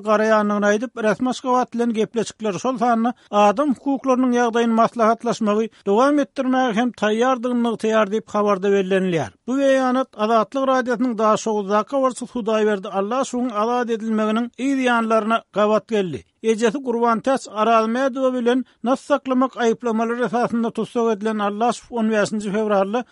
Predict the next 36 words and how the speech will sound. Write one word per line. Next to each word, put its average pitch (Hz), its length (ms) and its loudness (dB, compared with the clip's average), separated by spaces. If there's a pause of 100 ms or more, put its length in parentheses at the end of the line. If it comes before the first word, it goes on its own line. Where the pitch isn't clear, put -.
Türkmenistanyň 226 760 0
on 233 180 0
ikinji 214 320 -2
fevralda 254 420 0
geçirilen 233 440 0
prezident 214 580 -2
saýlawlarynyň 240 560 0 (100)
ýygy 254 200 -2
ýanyna 220 360 2 (280)
suwduň 233 400 -2
zalyndan 240 500 2 (120)
azatlygy 220 600 2
goýberildi. 196 480 2 (260)
Anandar 220 420 2
çeşmeden 262 500 -2
gelen 254 220 0
habara 226 420 2
görä, 233 240 4
Hudaýberdi 214 480 0
Allaşew 220 460 -2
we 240 120 -4
onuň 226 320 0
ejesi 208 400 0 (280)
şertli 226 420 0
üç - 220 -6
ýyl 277 120 -2
tutsaglyga 240 640 -2 (100)
höküm 220 300 0
edilipdir. 196 480 -2 (240)
Şol 277 180 0
wagtda 285 380 2
onuň 247 240 0
berk 285 260 -4
gözegçilik 247 460 0
astynda 240 360 0
saklanylýanlygy, 208 1000 0